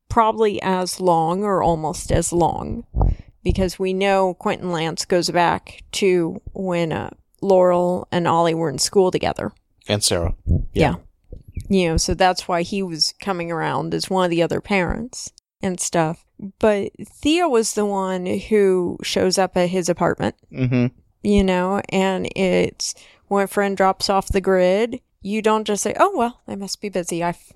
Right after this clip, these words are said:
Speaker 1: I'll f-, just, you know, forget about them till they think about me." You show up at their apartment, knock on the door, and say, "Hey, I
Speaker 2: You
Speaker 1: wanna
Speaker 2: check
Speaker 1: make sure
Speaker 2: on
Speaker 1: you're
Speaker 2: them.
Speaker 1: okay."
Speaker 2: Yeah.
Speaker 1: Yeah. So that stuff was beautifully done.
Speaker 2: Well, it was interesting 'cause Quentin was almost in the child position of that relationship.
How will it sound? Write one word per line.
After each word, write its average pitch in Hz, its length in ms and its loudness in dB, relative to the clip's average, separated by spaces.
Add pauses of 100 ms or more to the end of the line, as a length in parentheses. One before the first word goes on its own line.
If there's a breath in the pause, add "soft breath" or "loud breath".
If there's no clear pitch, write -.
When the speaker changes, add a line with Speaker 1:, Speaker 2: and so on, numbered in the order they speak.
(100)
Speaker 1:
I'll 190 280 2
f-, - 200 -8
just, - 300 -4
you 180 160 -4
know, 156 80 -8
forget 185 260 0
about 170 260 2
them 165 180 -4
till 175 140 -2
they 165 140 2
think 165 240 -4
about - 220 0
me." 196 220 -4
You 180 260 -6
show 170 260 -4
up - 120 -4
at - 160 -4
their 190 160 0
apartment, 208 500 0
knock 165 300 -4
on 170 80 0
the 180 100 4
door, 220 220 2
and 175 100 -6
say, 190 200 0
"Hey, 277 260 0
I - 40 0
Speaker 2:
You 175 60 -2
Speaker 1:
wanna 175 160 0
Speaker 2:
check 180 60 2 (140)
Speaker 1:
make - 60 -14
sure 202 100 2
Speaker 2:
on 202 60 2
Speaker 1:
you're 214 320 4
Speaker 2:
them. - 200 -4
Speaker 1:
okay." - 220 -6 (160)
Speaker 2:
Yeah. 156 240 -8
Speaker 1:
Yeah. 220 320 0 (640 loud breath)
So 269 280 -4 (120)
that 294 240 4
stuff 226 280 -6
was 196 200 0
beautifully 220 680 -2
done. 202 600 -2 (200)
Speaker 2:
Well, 440 140 4
it 392 80 -4
was 359 160 2
interesting 151 420 2
'cause - 380 -4 (400)
Quentin 175 300 -4
was 127 140 -2
almost 120 320 0
in 110 120 0
the 101 80 -2
child 117 680 0
position 95 420 0
of 85 100 -6
that 92 180 -4
relationship. 92 680 -6